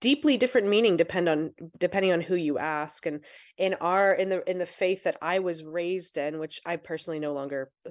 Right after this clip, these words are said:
practice, it's, you know, the kind of, uh, charismatic, non-denominational evangelical, um,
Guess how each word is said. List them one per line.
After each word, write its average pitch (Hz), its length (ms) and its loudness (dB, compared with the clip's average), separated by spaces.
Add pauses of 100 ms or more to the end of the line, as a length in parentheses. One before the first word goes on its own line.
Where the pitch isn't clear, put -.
practice, - 500 -4
it's, 165 300 -2
you 170 120 -4
know, 147 160 -2
the 147 100 -6
kind 151 280 -4
of, 139 200 -4 (720)
uh, 151 600 0
charismatic, 226 840 2 (200)
non-denominational 180 960 -4
evangelical, 151 1040 -4 (140)
um, 139 600 -10